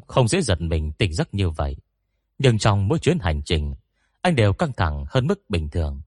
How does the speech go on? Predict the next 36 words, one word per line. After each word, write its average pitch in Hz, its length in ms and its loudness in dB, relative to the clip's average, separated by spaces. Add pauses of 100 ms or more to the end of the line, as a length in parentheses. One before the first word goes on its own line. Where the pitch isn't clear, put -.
(380)
nhất 170 160 2
là 85 200 2
ngủ 85 220 -2
ở 76 260 -2
chỗ 165 180 -4
lạ. 73 280 -4 (600)
Cơ 196 100 4
thể 107 140 2
anh 107 260 0
tự 98 160 -2
nhiên 95 460 0 (340)
hình 123 160 4
thành 104 200 2
sợi 87 200 2
dây 147 180 0
cảm 80 280 -2
ứng 120 300 -2
những 175 120 0
động 82 180 -2
tĩnh 175 180 -2
xung 113 260 -2
quanh. 104 320 -2 (600)
Anh 104 240 2
khó 160 120 2
nhọc 87 300 0
mở 82 180 0
mắt, 71 260 -2 (600)
thấy 175 120 4
Diệp 104 180 2
Lưu 90 160 2
Tây 82 440 0 (320)
chui 143 160 6
ra 104 260 4
khỏi 85 200 2
túi 165 160 0
ngủ, 80 380 -2